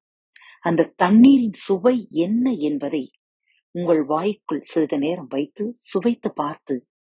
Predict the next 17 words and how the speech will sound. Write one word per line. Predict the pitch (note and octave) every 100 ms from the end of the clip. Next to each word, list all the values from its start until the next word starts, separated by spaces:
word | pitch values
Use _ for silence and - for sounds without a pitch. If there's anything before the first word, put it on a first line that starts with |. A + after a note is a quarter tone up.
| _ _ D3+
அருந்துங்கள். | C#3+ C3 - B2+ - _ _ _ _ _ _ _ _ - - _
உங்கள் | F#3 F3 D#3
உணவை | D3 F#3 A3+ F3+ C#3 _ _ _
உண்ணாதீர்கள், | F3 F3+ G#3 - B2+ C3+ A#2+ _ _ _ _ _ _ _ _ _ _ _ _
உணர்ந்து | F3 F#3+ C4 C#4 C4+ C#4+ C#4+ - _ _
அதை | C#3 C#3+
சுவைத்து | C3 - G3+ B3+ B3+ D4 D#4 -
சாப்பிடுங்கள். | - C#3+ - B2 B2 B2+ B2+ _ _ _ _ _ _ _ _ _
உங்களது | E3 D3+ C#3+ C3
ஒவ்வொரு | D3 E3 F3+ A3 E3 C#3
தருணமும் | C3+ D#3 D3 B2+ _ _ - - -
உங்கள் | F3+ F3 D#3
வாழ்வின் | D#3+ G#3 B3+ B3 A#3 A#3 - _
மிக | - F3 F#3+
பொக்கிஷமான | - F3+ - A#3+ G#3+ G3+ G#3 A#3 - _
நிமிடங்கள் | F#3 A3+ A#3+ A#3+ G#3
என்பதை | - D3 C3+ C3+ C#3